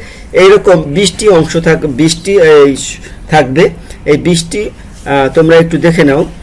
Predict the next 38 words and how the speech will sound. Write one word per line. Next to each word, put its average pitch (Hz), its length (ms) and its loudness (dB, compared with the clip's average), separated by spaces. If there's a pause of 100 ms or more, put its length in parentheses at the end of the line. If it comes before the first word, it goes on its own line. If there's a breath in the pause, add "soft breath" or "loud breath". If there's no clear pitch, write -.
(160)
আমি 135 200 0
এখন 151 220 -2
করছি 185 360 0
না, 190 140 4
তোমাদের 165 520 0
যদি 160 200 0
প্রয়োজন 175 400 2
হয় 190 200 2
পরে 165 180 4
সলিউশন 165 360 0
করে 175 160 0
দেবো। 190 200 2
এখন 165 220 2
শুধু 160 300 -4
প্রশ্নের 170 320 0
ধারণাটি 147 460 0
আমি 156 180 0
দেবো 165 220 0
এবং 156 300 2 (260 loud breath)
একটা - 220 -2
ভালো 139 220 0
সাজেশন 170 480 2
দেবো। 117 240 0 (380 loud breath)
সুতরাং 175 320 2
এই 190 140 4
প্রশ্নগুলো 175 500 0
করলেই 180 380 2
কিন্তু 175 200 2
তোমাদের 160 380 2 (300 loud breath)
পরীক্ষার 165 360 2
জন্য 160 380 0 (240 loud breath)
আশা 156 220 -2
করি 165 400 2
এইটটি 180 320 0
পার্সেন্ট 165 560 -2 (200 loud breath)
তোমাদের, 139 360 0 (400 loud breath)
আহ, 131 180 -4
ধারণা 143 340 -4